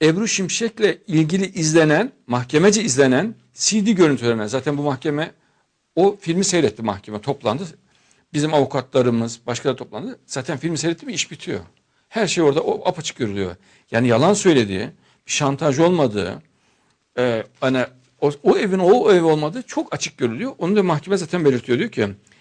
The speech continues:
"Ebru Şimşek ile ilgili izlenen C D görüntülerine", heyet halinde seyrettiler. "Yine Ebru Şimşek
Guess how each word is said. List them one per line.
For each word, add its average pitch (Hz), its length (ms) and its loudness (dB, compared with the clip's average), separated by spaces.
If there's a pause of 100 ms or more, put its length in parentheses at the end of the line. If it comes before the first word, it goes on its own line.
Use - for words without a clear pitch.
(340)
"Ebru 143 220 6
Şimşek 208 400 -4
ile 165 200 0
ilgili 151 300 2
izlenen 139 420 0
C 160 340 -4
D 202 60 2
görüntülerine", 151 720 2 (420)
heyet 143 280 2
halinde 123 640 -2
seyrettiler. 95 640 -6 (720)
"Yine 208 340 4
Ebru 156 260 2
Şimşek 196 400 -2